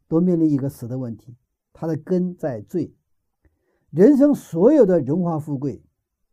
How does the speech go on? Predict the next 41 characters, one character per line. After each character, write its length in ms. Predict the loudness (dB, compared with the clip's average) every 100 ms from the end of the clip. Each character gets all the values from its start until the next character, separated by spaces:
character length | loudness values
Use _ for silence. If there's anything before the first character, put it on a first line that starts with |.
| _ _
所 300 | 0 6 6
有 120 | 6
的 100 | 2
喜 160 | -4
怒 60 | -8
哀 240 | -8 -6
乐， 200 | -6 -8 -18 _ _ _
所 280 | 2 6
有 40 | 8
的 120 | 6
东 160 | 4 2
西 100 | 2
在 240 | 2 0
死 340 | -4 -10 -4
的 120 | 0 2
面 280 | 4 2
前 240 | 0 -4 -6
呢， 140 | -8 -4
都 200 | 2 2
归 280 | 2 0 0
零， 220 | 0 -8 _ _ _ _ _ _ _ _ _ _ _ _ _ _ _
都 180 | -2
归 220 | -2 -2 -4
零。 240 | -6 -16 _ _ _ _ _ _ _ _ _ _ _
死 200 | -4 2
亡 300 | 4 4 0 -8 _
其 160 | _ -6
实 80 | -2
对 160 | -2
人 220 | -2 -4 -6
是 100 | -6
一 60 |
个 100 | -6
咒 240 | -6 -8 -8
诅， 220 | -16 -20 _ _ _
是 180 | -8 -8
生 480 | -8 -6 0 0 0
命 220 | -4 -6
的 100 | -6
敌 380 | -10 _ -6 -4
人。 260 | -4 -10